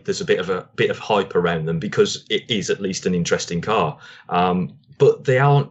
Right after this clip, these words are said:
really producing anything revolutionary. They're copying many of the other ideas that we see up and down the grid, but they're doing it in a way that makes the car look cohesive. And I think the other thing that is going to drive performance from McLaren this year is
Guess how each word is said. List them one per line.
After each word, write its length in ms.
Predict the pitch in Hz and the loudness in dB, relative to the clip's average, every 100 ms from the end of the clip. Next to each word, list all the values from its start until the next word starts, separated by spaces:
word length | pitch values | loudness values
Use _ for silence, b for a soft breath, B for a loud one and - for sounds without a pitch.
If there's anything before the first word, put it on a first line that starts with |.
| - | -8
really 340 | 120 131 120 117 | 0 2 2 -2
producing 460 | 117 120 110 110 | -6 -6 -4 -2
anything 540 | 107 104 101 110 98 98 104 | 0 0 -2 -2 -2 -4 0
revolutionary. 920 | 104 95 92 131 - 76 73 76 - B B | 0 2 0 0 -2 -4 -4 -4 -6 B B
They're 160 | 113 107 | 0 2
copying 440 | 135 123 117 101 | -2 -2 -4 -2
many 180 | 101 98 | -2 -2
of 100 | 92 | -2
the 160 | 95 92 | -2 0
other 220 | 98 90 | 2 2
ideas 380 | 92 92 90 82 | 2 0 -2 -4
that 100 | 95 | -6
we 80 | |
see 200 | - 92 | -2 0
up 140 | 87 - | 0 -2
and 120 | 87 | -2
down 200 | 85 82 | 0 -2
the 80 | 80 | -2
grid, 340 | - 131 78 - b b b | 0 0 0 -10 b b b
but 300 | 104 - - _ - | -2 -2 -8 _ -2
they're 160 | 107 | 0
doing 220 | 110 123 | 2 2
it 140 | 113 107 | 2 2
in 100 | 104 | 0
a 60 | |
way 300 | 90 98 87 | 2 2 2
that 160 | 82 85 | -2 -2
makes 280 | 98 90 - | -2 -2 -6
the 80 | 101 | -6
car 260 | 107 92 | -4 -2
look 380 | 87 90 - - | 0 0 -2 -16
cohesive. 640 | - 90 107 - 73 - - B B B B | -10 -6 -6 -2 -4 -4 -12 B B B B
And 200 | 107 104 | 0 2
I 80 | 107 | 0
think 180 | 139 | -4
the 140 | - 139 | 2 4
other 160 | 147 | 4
thing 240 | 147 95 85 | 2 -2 0
that 240 | 95 - 107 | 0 -2 -8
is 360 | 98 92 87 | -6 -6 -6
going 260 | - 101 101 | -2 0 -2
to 160 | - | -6
drive 300 | 87 104 98 | -4 0 -2
performance 400 | - - 98 87 | -2 -2 -2 -2
from 100 | - | -4
McLaren 380 | 92 - 92 87 | -4 0 2 2
this 200 | 104 - | 0 0
year 160 | 85 80 | -2 -2
is 240 | 78 90 | -4 -10